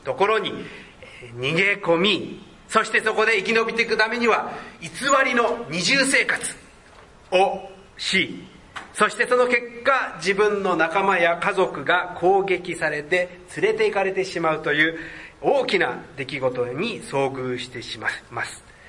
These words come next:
しかし、その中でダウルが、ダビデが取った行動は、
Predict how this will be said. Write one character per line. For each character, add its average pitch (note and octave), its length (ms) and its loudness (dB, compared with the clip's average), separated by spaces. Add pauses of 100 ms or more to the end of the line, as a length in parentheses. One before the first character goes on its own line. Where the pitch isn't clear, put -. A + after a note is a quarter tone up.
(480)
し - 100 -6
か A#3+ 120 4
し、 A3+ 180 0
そ G#3 200 2
の G3 160 2
中 G3 320 2
で G#3 360 2
ダ F3+ 120 4
ウ F3+ 60 0
ル E3 120 0
が、 E3 180 -2 (760)
ダ F3+ 140 2
ビ G3 100 -2
デ F3 120 2
が D3+ 100 0
取 F#3 160 -2
っ - 100 -6
た G3 380 2
行 E3+ 180 6
動 D#3 200 4
は、 G#3 200 2